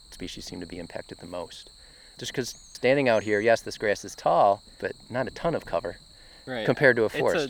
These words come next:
Speaker 2: it's a harsh ecosystem to
Speaker 1: Yeah.
Speaker 2: try and live in, for sure.
Speaker 1: It's hot out here.
Speaker 2: It's hot out here. When it
Speaker 1: <laughs>
Speaker 2: rains, it pours.
Speaker 1: Yeah.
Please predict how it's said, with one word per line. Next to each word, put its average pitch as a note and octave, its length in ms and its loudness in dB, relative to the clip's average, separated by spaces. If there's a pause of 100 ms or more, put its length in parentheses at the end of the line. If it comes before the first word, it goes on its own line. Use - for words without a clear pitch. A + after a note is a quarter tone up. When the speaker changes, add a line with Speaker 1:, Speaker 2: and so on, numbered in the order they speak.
(160)
Speaker 2:
it's - 120 -12
a C#3+ 100 0
harsh - 440 -6
ecosystem A#2 640 -10
to A2+ 60 -6
Speaker 1:
Yeah. D#3 100 8
Speaker 2:
try A#2 180 -4
and G2+ 200 -10 (300)
live D3 180 -4
in, A#2 200 -8
for - 180 -10
sure. - 360 -8
Speaker 1:
It's F3+ 160 4
hot A3 200 8
out B2 140 6
here. A2 200 2
Speaker 2:
It's C3+ 200 -6
hot C#3+ 240 -4
out D#3+ 140 0
here. E3+ 280 -6
When B2 160 -8
it A2+ 60 -10
Speaker 1:
<laughs> A#2 60 -8
Speaker 2:
rains, B2+ 180 -10
it - 80 -18
pours. E3 580 -6
Speaker 1:
Yeah. E3+ 180 4